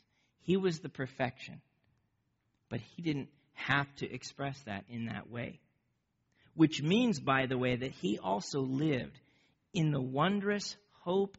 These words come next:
and joy at the prospect of that future wedding supper of the Lamb. That was enough for him,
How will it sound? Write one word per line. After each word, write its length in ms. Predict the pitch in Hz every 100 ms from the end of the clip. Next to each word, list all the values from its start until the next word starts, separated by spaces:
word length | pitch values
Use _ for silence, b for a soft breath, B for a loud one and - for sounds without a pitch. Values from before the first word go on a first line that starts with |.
| -
and 320 | 143 139 127
joy 540 | 131 160 156 117 104 120 b b b
at 140 | 151 143
the 80 | 135
prospect 880 | - - - 175 190 - - 147 -
of 160 | 139
that 240 | 127 143 -
future 600 | - - 214 240 - 160
wedding 420 | 135 120 117 110 -
supper 400 | - 120 - 120
of 140 | 107
the 80 | 110
Lamb. 300 | 117 127 113 _ b b -
That 240 | - 202
was 160 | 190 160
enough 320 | 151 147 139 - -
for 100 | 127 -
him, 340 | 143 123 113